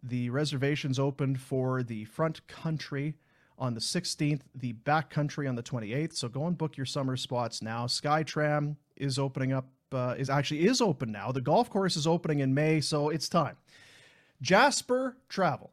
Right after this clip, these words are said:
Go online, book your spots, and enjoy one of the most beautiful, tr-, truly, literally, one of the most beautiful spots that you'll find on the planet. We live in a part of the world, man. Those people from other, other countries, other parts of the world, they, they book their holidays to come here.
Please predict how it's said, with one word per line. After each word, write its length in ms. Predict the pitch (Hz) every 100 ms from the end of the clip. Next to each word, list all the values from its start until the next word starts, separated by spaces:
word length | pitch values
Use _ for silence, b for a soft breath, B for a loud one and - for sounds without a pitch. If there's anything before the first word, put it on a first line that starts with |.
| _
Go 100 | 143
online, 560 | 185 202 185 165 160 156 -
book 260 | 170 185
your 60 | 170
spots, 480 | - 143 135 135 -
and 120 | 147 139
enjoy 440 | 135 139 151 120
one 160 | 127 131
of 120 | 127
the 100 | 127
most 420 | 127 131 127 -
beautiful, 580 | 123 151 165 - 151 156 - -
tr-, 120 | - -
truly, 340 | - 202 147 92
literally, 300 | 143 170 98
one 120 | 127 127
of 40 |
the 60 | 123
most 200 | 123 -
beautiful 320 | 127 139 147
spots 560 | - 98 107 - - -
that 120 | 135
you'll 140 | 131 139
find 420 | 135 135 156 160 - b b b b b
on 140 | 208 214
the 60 |
planet. 420 | 208 214 208 185 - _
We 160 | 175 233
live 160 | 233
in 80 | 226
a 40 | 214
part 260 | - 233
of 40 | 202
the 60 |
world, 260 | 196 208 190
man. 360 | 202 202 202 - _ _ _ _ _ _ -
Those 160 | 196
people 300 | - 196 190
from 160 | 180 165
other, 380 | 165 165 160 156 _
other 180 | - 170
countries, 440 | 156 170 165 160 151
other 120 | 156
parts 280 | - 151 -
of 40 |
the 60 | 147
world, 160 | 151 151
they, 240 | 214 220 - _ _
they 80 | -
book 260 | 180 175 -
their 200 | 151 170
holidays 500 | 165 160 160 147 -
to 100 | 135
come 220 | - 139
here. 380 | 131 180 147